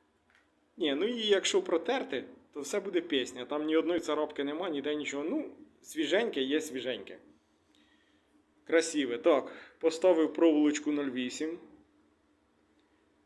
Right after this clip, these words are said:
П'ятикілограмову бухту в мене є експериментальна, бо я варю п'ятнадцятикілограмової. Так,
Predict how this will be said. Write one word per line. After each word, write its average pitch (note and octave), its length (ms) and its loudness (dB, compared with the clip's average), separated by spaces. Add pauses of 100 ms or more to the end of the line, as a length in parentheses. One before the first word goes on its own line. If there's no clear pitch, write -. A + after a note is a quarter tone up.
(360)
П'ятикілограмову D3+ 840 4
бухту C#3+ 380 -4
в - 20 -4
мене C#3+ 260 -2
є C#3 160 4
експериментальна, C3 840 -2
бо C3 140 -2
я C#3 180 2
варю C3+ 440 2 (340)
п'ятнадцятикілограмової. A#2+ 1400 -6 (1500)
Так, C#3 360 2